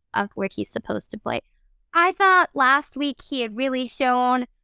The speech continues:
that when you play him in his proper position, he looks dangerous. He's a solid player. Apparently not. And I would really like to talk to Lille about that, but I'm not entirely sure how. If any coaches at Lille wanna <laughs> talk to me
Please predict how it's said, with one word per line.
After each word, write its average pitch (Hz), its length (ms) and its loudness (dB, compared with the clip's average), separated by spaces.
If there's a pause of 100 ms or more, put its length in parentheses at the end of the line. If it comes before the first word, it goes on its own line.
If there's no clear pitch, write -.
(240)
that 233 280 0
when 254 180 -2
you 220 80 -2
play 349 320 2
him 339 120 4
in 294 80 2
his 269 120 -2
proper 247 360 2
position, 220 440 -4
he 226 140 -8
looks 285 340 0
dangerous. 233 600 0
He's 220 160 -10
a 214 80 -6
solid 330 560 2
player. 226 500 0 (1120)
Apparently 359 640 2
not. 214 580 2 (280)
And 240 260 2 (320)
I 262 120 -12
would 247 140 -6
really 320 260 0
like 311 200 0
to 262 80 -6
talk 294 300 2
to 269 100 -4
Lille 285 280 0
about 302 320 2
that, 320 220 2
but 254 100 -2
I'm 254 100 4
not 254 180 2
entirely 247 400 2
sure 226 280 -4
how. - 320 -2 (160)
If 349 180 -4
any 381 280 0
coaches 392 400 0
at 320 160 -2
Lille 285 300 0
wanna 269 220 2
<laughs> - 0 -
talk 269 280 -10
to - 260 -4
me 294 220 -12